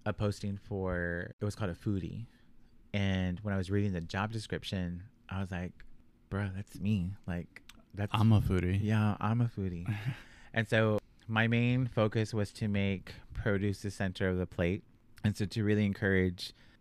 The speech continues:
Speaker 1: I guess, customers to just get more produce onto your plate.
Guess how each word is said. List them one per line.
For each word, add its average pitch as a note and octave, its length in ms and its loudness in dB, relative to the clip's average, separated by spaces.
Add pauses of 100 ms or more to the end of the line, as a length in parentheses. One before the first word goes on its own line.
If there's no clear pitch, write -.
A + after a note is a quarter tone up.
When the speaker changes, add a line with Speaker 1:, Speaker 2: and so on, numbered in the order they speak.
(140)
Speaker 1:
I G#2 80 0
guess, F#2+ 160 -2
customers F#2+ 640 -4
to F#2 580 -2 (400)
just - 220 -4
get A#2+ 180 2
more G#2 160 0
produce G2+ 380 -2
onto F#2 240 -2
your D#2+ 100 -2
plate. - 260 -6